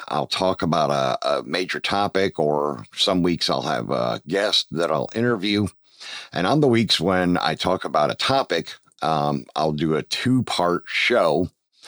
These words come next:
where the first part will be talking about the topic, and then the second part will be photography news, where I will touch on a few stories that caught my eye for that week, and I'll just give you the summary of the story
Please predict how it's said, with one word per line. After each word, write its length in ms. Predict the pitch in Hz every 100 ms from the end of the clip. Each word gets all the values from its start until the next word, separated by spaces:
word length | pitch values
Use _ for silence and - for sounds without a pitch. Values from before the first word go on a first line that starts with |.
| - - -
where 220 | - 80 78
the 100 | -
first 320 | 117 117 -
part 180 | 101 87
will 80 |
be 100 | 76
talking 340 | - 85 82 76
about 260 | 62 65
the 60 | -
topic, 540 | - 117 117 107 - -
and 120 | 85
then 140 | 78 69
the 80 |
second 460 | - 101 98 85 -
part 400 | - 78 80 62
will 180 | 67 73
be 420 | - 71 71 71 _ _
photography 760 | - 87 - 78 73 - 73 69
news, 680 | 80 135 139 107 104 - - _ _ - - - -
where 440 | - 101 101 101 -
I 160 | 90
will 200 | 85 82
touch 380 | - 107 101 - -
on 480 | 85 87 85 82 82
a 140 | - 76
few 240 | - 104
stories 560 | - - 87 85 80 -
that 100 | 65
caught 220 | - -
my 200 | 69 65
eye 160 | 101 104
for 200 | 98 90
that 200 | 92 65
week, 360 | 92 92 - - _ - - -
and 360 | 85 82 85 -
I'll 200 | 73 69
just 300 | 60 - -
give 200 | 82 71
you 360 | 76 71 65 - _ _ _
the 380 | 73 71 65 -
summary 640 | - - 143 131 85 71
of 140 | 73
the 100 | -
story 560 | - - 65 64 65